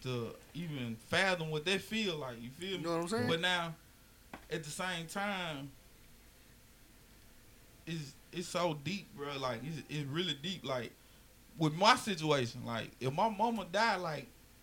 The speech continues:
Speaker 1: God forbid, if anything was to happen to my mama, bro, like, it's just me. My brother, my dad, and my mama gone. That's us. That's all us. You see what I'm saying? It's
Speaker 2: Yeah.
Speaker 1: just with four. Like, I got uncles, aunties, and all that, but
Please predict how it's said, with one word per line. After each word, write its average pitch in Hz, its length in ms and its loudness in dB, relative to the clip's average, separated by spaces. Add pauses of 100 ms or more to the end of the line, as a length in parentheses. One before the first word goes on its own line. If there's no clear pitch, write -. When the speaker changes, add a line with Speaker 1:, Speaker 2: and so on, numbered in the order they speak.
(1120)
Speaker 1:
God 214 260 6
forbid, 190 400 -2
if 156 100 -6
anything 214 380 0
was 190 120 6
to 196 60 2
happen 196 180 2
to 185 60 -6
my 185 140 0
mama, 185 300 0
bro, 151 200 0
like, 135 300 -6
it's 165 180 -6
just 156 140 -2
me. 214 240 -4 (1040)
My 135 140 -2
brother, 156 300 2
my 156 140 0
dad, 160 280 0
and 160 180 2
my 135 80 -2
mama 123 260 -6
gone. 113 280 -12 (720)
That's 160 200 -4
us. 160 200 0
That's 160 180 0
all 180 300 8
us. 117 100 0 (420)
You 143 60 -10
see 151 120 -2
what 147 80 2
I'm 151 60 -2
saying? 151 340 0
It's 127 120 -2
Speaker 2:
Yeah. 127 60 -2 (100)
Speaker 1:
just 185 80 6
with 151 100 -2
four. 196 240 2 (300)
Like, 120 240 0
I 151 80 2
got 151 260 -2
uncles, 160 440 -6
aunties, 160 520 -4
and 143 80 -2
all 143 220 2
that, 160 240 -4
but - 200 -6